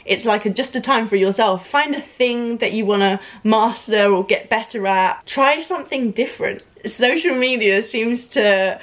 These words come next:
kind of make people think that they have to do three hundred and thirty-three burpees followed by four hundred and fifty-six. Did you like that little step there? Jump squats.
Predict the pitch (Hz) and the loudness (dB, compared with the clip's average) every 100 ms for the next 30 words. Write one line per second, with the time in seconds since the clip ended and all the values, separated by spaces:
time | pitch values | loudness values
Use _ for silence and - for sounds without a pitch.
0 | 208 269 233 240 226 226 202 269 220 208 | -4 0 2 2 2 0 0 -4 -2 0
1 | 208 220 208 185 - 190 196 190 214 - | 0 0 -2 -2 -4 -2 0 0 0 -4
2 | 233 202 233 - - 226 190 233 214 185 | -2 -2 -2 -12 -12 -6 -2 0 0 0
3 | 180 - - - _ - - 190 240 226 | -4 -10 -20 -20 _ -20 -20 -4 0 2
4 | 226 233 226 208 208 202 202 202 202 208 | 4 2 2 0 0 2 2 2 2 0
5 | 214 214 196 196 202 185 214 202 220 - | -2 -6 -4 0 0 0 2 2 2 -2
6 | 165 175 - 208 190 196 196 175 185 175 | -6 -6 -2 0 2 2 0 0 0 -2
7 | - _ - 247 240 233 233 226 208 202 | -16 _ -2 2 4 2 0 0 -2 -2
8 | - 214 202 233 226 - 202 190 - 220 | -2 -2 0 -2 -2 -6 -4 -4 -4 -2
9 | 175 - - _ - 185 202 185 185 - | -2 -4 -20 _ -12 -4 0 2 2 0
10 | 202 - 180 - 147 - - 226 277 - | -2 -4 -6 -4 -6 -6 -2 0 0 -2
11 | - - - - - - | -6 -4 -4 -6 -18 -20